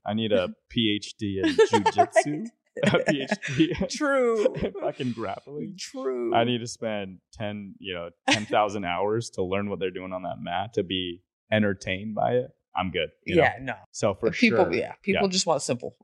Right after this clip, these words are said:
Speaker 2: <laughs> They
Speaker 1: Well,
Speaker 2: wanna
Speaker 1: let
Speaker 2: drink some beers and get on and, and watch some people beat each other.
Speaker 1: Oh my gosh.
Speaker 2: Bare knuckles
Speaker 1: And
Speaker 2: where it's at.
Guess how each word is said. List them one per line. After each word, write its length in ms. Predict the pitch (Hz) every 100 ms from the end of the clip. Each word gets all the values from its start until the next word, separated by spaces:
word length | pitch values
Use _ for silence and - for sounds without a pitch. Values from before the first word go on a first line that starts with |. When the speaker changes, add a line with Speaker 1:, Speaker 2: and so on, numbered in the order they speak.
| 220
Speaker 2:
<laughs> 80 | 214
They 80 | 359 - - - - -
Speaker 1:
Well, 80 | 196
Speaker 2:
wanna 140 | 175
Speaker 1:
let 80 | 151
Speaker 2:
drink 120 | 208
some 180 | 233 254
beers 360 | 202 214 208 180
and 100 | 151
get 160 | 175
on 220 | 170 165 156
and, 180 | 147
and 220 | 143 147 143
watch 180 | 160
some 140 | - 151
people 220 | 151 139
beat 180 | 135 131
each 120 | 135
other. 140 | 117 113
Speaker 1:
Oh 200 | 110 101
my 160 | 85
gosh. 420 | 80 85 80 -
Speaker 2:
Bare 160 | - 143
knuckles 200 | 139 -
Speaker 1:
And 60 | -
Speaker 2:
where 120 | 131
it's 160 | 135
at. 160 | 123 -